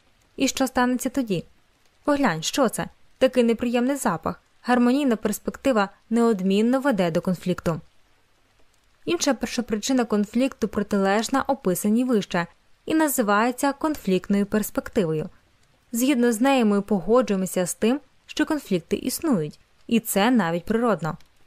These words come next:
Не існує людей, яких завжди все влаштовує.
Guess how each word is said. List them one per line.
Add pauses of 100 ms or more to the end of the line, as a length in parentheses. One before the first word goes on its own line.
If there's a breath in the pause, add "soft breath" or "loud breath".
(300)
Не
існує
людей,
яких
завжди
все
влаштовує.